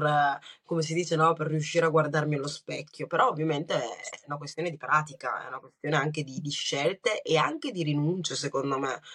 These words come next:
perché io so di aver rinunciato a una parte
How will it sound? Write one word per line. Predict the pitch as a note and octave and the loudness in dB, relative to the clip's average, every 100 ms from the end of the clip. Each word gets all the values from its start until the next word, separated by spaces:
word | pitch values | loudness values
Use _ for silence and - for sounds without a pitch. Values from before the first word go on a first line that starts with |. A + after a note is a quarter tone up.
| - - | -20 -10
perché | D#3 D#3 | -2 2
io | G#3+ | 4
so | A3+ E3 | 4 2
di | F3 | 2
aver | D#3+ D#3 C#3+ | 2 2 0
rinunciato | D3 C#3+ C3+ - D#3+ C3 D3 C#3+ D3+ - _ _ _ | -4 -4 -6 0 2 2 -2 -8 -8 -18 _ _ _
a | - | -4
una | D3+ D3 | -2 0
parte | F3 D#3 D3+ D3+ - D3 D3 - | 2 0 0 -6 -2 -2 -2 -6